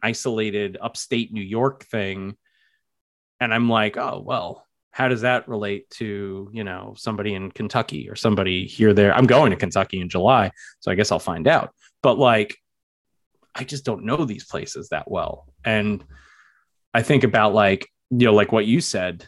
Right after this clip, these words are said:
the idea of, oh, throwing down credit cards. I, my friend and I, we took our wives out three weeks ago, and the bill was four fifty.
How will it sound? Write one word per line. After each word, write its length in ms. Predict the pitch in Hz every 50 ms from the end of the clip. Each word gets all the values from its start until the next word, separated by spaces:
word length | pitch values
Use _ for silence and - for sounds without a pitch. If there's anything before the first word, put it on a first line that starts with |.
| _ _ -
the 140 | - 117 110
idea 400 | 104 104 95 98 104 107 104 104
of, 160 | 95 104 - -
oh, 220 | 156 151 104 87
throwing 340 | - - 104 104 113 113 104
down 360 | 110 107 104 104 104 101 95 - -
credit 240 | - 143 151 151
cards. 200 | - 117 101 95 - -
I, 220 | 110 107 104 - - _ _ _ _ _ _ _ _ _ _ _ _ _
my 140 | - 98 104
friend 500 | 104 - - 113 135 139 135 139 139 127
and 260 | 131 - - 131 131
I, 300 | 123 127 127 127 131 131
we 120 | 120 117 110
took 240 | - - 147 131 127
our 120 | 117 110
wives 400 | 101 107 110 110 120 117 110 120
out 320 | 117 120 120 117 113 - _ _ _ _ _ _ _ _ _ _ _ _ _ _
three 240 | - 95 107 139 170
weeks 320 | 165 170 185 175 - - -
ago, 440 | 95 80 82 82 82 85 110 - _ _ _ _ _ _ _ -
and 160 | 117 110 107
the 40 | 104
bill 400 | 104 - 123 123 131 135 131 127
was 560 | 123 117 117 117 113 110 110 110 - - - - - - - - - - - _ _ _ _ _ _
four 840 | - 135 147 147 143 139 139 139 139 135 135 131 131 131 127 123 127
fifty. 760 | - - - - - 120 117 - - - - - 131 127 _